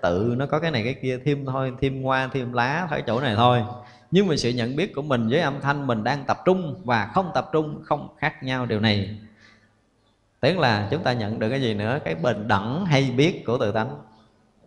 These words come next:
Thứ nhất là cái hiển lộ của nó. Cái thứ hai là một sự nhận biết bình đẳng.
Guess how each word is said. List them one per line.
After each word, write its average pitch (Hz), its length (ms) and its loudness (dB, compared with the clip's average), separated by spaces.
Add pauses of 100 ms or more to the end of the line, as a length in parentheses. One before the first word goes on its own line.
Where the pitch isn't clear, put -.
(460)
Thứ 165 60 6
nhất 208 200 8 (380)
là 110 140 -2
cái 175 160 0
hiển 139 320 2
lộ 113 340 4
của 117 100 0
nó. 127 460 0 (920)
Cái 165 100 4
thứ 170 160 2
hai 135 280 6
là 120 180 4
một 110 220 0
sự 117 140 -2
nhận 123 380 2
biết 165 260 0
bình 107 200 0
đẳng. 98 220 0